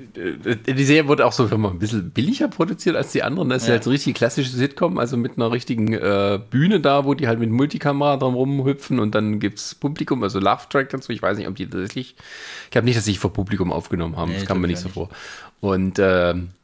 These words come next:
Speaker 1: das ist halt quasi alles Studio. Man sieht auch, dass alles Studio ist, aber es
Speaker 2: Ja.
Speaker 1: stört mich jetzt eigentlich
Speaker 2: Ach, gar
Speaker 1: nicht.
Speaker 2: nicht.
Speaker 1: Also es ist halt, aber es wäre so alles dann völlig absurd ist, weil es dann nichts irgendwas ne-, nahe der Realität sozusagen ist, sondern,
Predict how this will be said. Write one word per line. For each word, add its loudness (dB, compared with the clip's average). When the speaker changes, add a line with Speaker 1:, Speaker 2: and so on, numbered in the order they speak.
Speaker 1:
das -18
ist -8
halt -4
quasi 2
alles 0
Studio. 2
Man -2
sieht -2
auch, 2
dass -6
alles -2
Studio -2
ist, -2
aber 2
es 0
Speaker 2:
Ja. -6
Speaker 1:
stört 0
mich 2
jetzt 0
eigentlich 0
Speaker 2:
Ach, 2
gar -2
Speaker 1:
nicht. -6
Speaker 2:
nicht. -8
Speaker 1:
Also 0
es 0
ist -6
halt, -2
aber 4
es 0
wäre 4
so 4
alles 2
dann 4
völlig 2
absurd 0
ist, -6
weil 2
es -8
dann 2
nichts 0
irgendwas 4
ne-, 2
nahe 4
der 2
Realität 2
sozusagen 0
ist, 0
sondern, 0